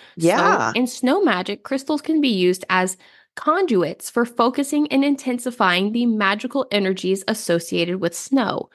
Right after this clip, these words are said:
Speaker 2: So
Speaker 1: Oh my
Speaker 2: anything that we
Speaker 1: goodness.
Speaker 2: stated above or earlier, you can use the idea that it's a crystal and amplify it. And
Speaker 1: Kind of
Speaker 2: so
Speaker 1: like a clear quartz is an amplification
Speaker 2: <coughs>
Speaker 1: crystal all on its own. It
Speaker 2: Yeah.
Speaker 1: adds,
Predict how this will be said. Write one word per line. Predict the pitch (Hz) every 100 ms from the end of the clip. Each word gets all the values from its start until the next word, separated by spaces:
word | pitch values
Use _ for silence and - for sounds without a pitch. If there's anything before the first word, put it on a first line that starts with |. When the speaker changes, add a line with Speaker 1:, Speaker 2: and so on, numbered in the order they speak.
| _ - -
Speaker 2:
So | 226
Speaker 1:
Oh |
my | 254
Speaker 2:
anything | 262 294 285 277 285
that | 233 208
we | 220
Speaker 1:
goodness. | 214
Speaker 2:
stated | - 220 226 220 -
above | 190 196 170 170 208 214
or | 185
earlier, | 190 185 131 143 180 247 - - - _ _ -
you | 202 202 214 254
can | 254 240
use | 240 269 269 -
the | 240 226 220 -
idea | 196 190 226 220
that | 214 -
it's | 196
a | 170
crystal | - 262 - 202 -
and | 190 -
amplify | 220 226 202 - 190 147
it. | 160 - _ _ _ _ _ _ _ _ _ 220
And | 220
Speaker 1:
Kind | 226 202
of | 202
Speaker 2:
so |
Speaker 1:
like | 214 214
a | 175
clear | - 226 220
quartz | - - 240 - -
is | 139 - - _ -
an | 143
amplification | 151 147 147 143 - 147 143 147 139 143 - -
Speaker 2:
<coughs> | - -
Speaker 1:
crystal | - 156 - 139
all | 143 156 151
on | 151
its | 147 -
own. | 170 156
It | -
Speaker 2:
Yeah. |
Speaker 1:
adds, | - 151 135 -